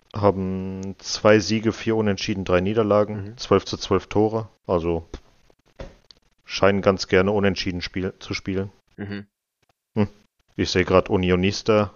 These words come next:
Speaker 1: äh, Salamanca, die haben sechsmal Unentschieden gespielt, also die scheinen wohl öfter, äh, <laughs>
Speaker 2: Die Herrschaften aus, äh, aus deinem Dörf,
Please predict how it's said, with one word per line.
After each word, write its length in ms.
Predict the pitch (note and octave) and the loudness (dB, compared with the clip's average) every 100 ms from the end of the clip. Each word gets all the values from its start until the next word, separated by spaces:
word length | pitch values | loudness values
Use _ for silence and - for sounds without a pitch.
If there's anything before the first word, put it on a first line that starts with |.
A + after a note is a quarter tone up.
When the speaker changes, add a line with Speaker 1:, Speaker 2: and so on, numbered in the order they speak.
| _ | _
Speaker 1:
äh, 240 | B2 G#2+ G#2 | -4 0 0
Salamanca, 640 | - G#2 F#2 G2 G#2+ A#2 | 0 0 2 0 2 2
die 160 | G2+ F#2 | 2 2
haben 380 | G2 G2 G2 F#2+ | 2 0 -4 -4
sechsmal 400 | F2 G2+ - G2 | -2 -2 0 -2
Unentschieden 400 | F2+ F2 G2 F2+ | -2 -6 -6 -6
gespielt, 300 | F2 - F#2+ | -8 -4 -2
also 180 | F2+ F2+ | 0 0
die 220 | F#2+ F#2 | 0 0
scheinen 320 | - F#2+ E2 | 2 2 2
wohl 160 | F2+ F2 | -2 2
öfter, 420 | G2 - G2 F#2 _ - - - - - - - - - | 0 2 0 0 _ -20 -20 -20 -20 -20 -18 -18 -14 0
äh, 340 | B2 A2 G#2+ G2 | 8 10 10 8
<laughs> 1080 | B2 - - - - - F3 - D#4+ D#3+ D3 F3 - - - - - - - - - - - | 6 2 4 4 4 6 6 6 4 6 4 2 -2 -4 -16 -14 -12 -10 -12 -12 -14 -16 -6
Speaker 2:
Die 120 | A2 | 2
Herrschaften 640 | G#2+ A#2 A#2+ G#2+ - A2 | 4 4 4 2 -2 -2
aus, 420 | G2 G2 - - - - | 0 0 -2 -12 -12 0
äh, 40 | |
aus 580 | G2+ F#2 F#2 F#2 E2+ - | 4 6 4 0 -4 -2
deinem 260 | G#2+ G2 F#2 | 2 2 4
Dörf, 380 | F#2+ A2 - | 4 4 0